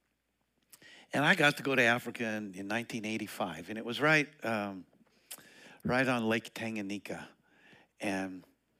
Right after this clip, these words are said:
actually, it was, you know, it's the same country where, uh, J P, both the J Ps are from, I believe, right? And, um, but it's on the east side of that country,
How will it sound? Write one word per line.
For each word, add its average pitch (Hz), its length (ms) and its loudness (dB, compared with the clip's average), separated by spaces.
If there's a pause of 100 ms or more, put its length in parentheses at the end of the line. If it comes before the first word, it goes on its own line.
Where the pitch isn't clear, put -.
(680)
actually, 127 360 4
it 104 40 -8
was, 113 180 -6 (840)
you 117 180 -6
know, 107 240 -4
it's 117 440 -2
the 117 100 -6
same 160 260 2
country 151 380 0
where, 107 400 0 (480)
uh, 113 120 -2
J 123 200 2
P, 139 440 0 (100)
both 165 240 0
the 127 100 -2
J 117 220 0
Ps 120 540 -4 (200)
are 117 100 -2
from, 120 420 -6 (220)
I 113 100 -10
believe, 110 360 -8 (140)
right? 123 300 -6 (760)
And, 113 360 0
um, 110 420 -2 (1080)
but 131 160 0
it's 131 160 0
on 151 220 2
the 123 200 0
east - 460 0
side 156 460 2
of 107 100 -4
that 101 220 -2
country, 117 500 -4